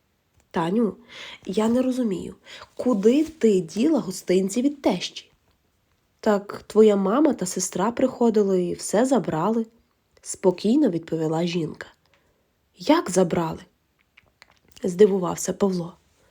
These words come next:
"Мовчки", розлютилася Тетяна. "Так, давай розповідай усе по порядку". І чоловік сів на стілет. Після того,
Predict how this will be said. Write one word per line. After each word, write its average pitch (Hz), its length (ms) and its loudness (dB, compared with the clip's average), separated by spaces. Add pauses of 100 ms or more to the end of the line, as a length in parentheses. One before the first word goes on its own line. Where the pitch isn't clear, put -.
(180)
"Мовчки", 214 680 4 (640)
розлютилася 180 720 -2
Тетяна. 180 440 -6 (640)
"Так, 160 300 -8 (380)
давай 220 340 4
розповідай 226 600 4
усе 202 340 -2
по 208 120 -4
порядку". - 500 -4 (680)
І 190 100 -2
чоловік 185 580 0 (160)
сів 185 300 2
на 175 120 -2
стілет. - 580 -10 (840)
Після 294 280 6
того, 202 360 0